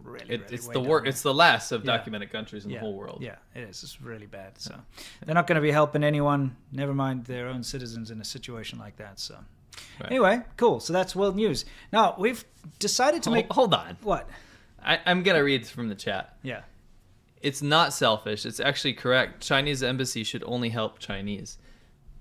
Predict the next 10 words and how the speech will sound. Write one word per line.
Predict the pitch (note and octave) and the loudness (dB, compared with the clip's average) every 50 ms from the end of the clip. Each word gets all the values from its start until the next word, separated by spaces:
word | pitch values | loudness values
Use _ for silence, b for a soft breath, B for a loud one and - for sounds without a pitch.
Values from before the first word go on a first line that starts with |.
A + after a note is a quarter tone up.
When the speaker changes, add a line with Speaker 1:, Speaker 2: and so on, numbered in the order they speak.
| - - _ _ _ _ - | -20 -20 _ _ _ _ -2
Speaker 2:
Okay. | G#4 F#4 - - A#2+ - - A2+ A#2 - _ _ _ _ - | -2 0 0 0 0 -2 -4 -8 -10 -12 _ _ _ _ -6
Speaker 1:
Mm-hmm. | C#3 C3+ E3+ G3+ F#3+ - - - - - | -4 -4 -4 -4 -6 -8 -14 -20 -16 -10
Speaker 2:
Why | - A2 G#2+ A2 B2+ F3+ B3+ D#4+ F4+ F4+ E4+ D#4+ D#4+ | -8 -4 0 2 4 6 8 8 8 8 6 2 0
put | - F4 D4+ - - | -2 -4 -4 2 6
that | G#3 A3+ G#3+ - - | 8 8 8 8 6
dialogue | E3+ F3+ G3 G3 G3 F#3+ F3+ F3 E3+ D#3+ | 8 8 8 8 6 6 6 4 4 2
in | D3 C3 | 0 -2
the | A#2+ | -2
movie | A2 A2 B2+ D#3 D3 B2+ A2+ G#2+ G#2+ | -2 0 0 0 0 0 -2 -4 -4
then? | G#2 G2+ G#2 G#2 - A2 | -4 -4 -4 -6 -10 -12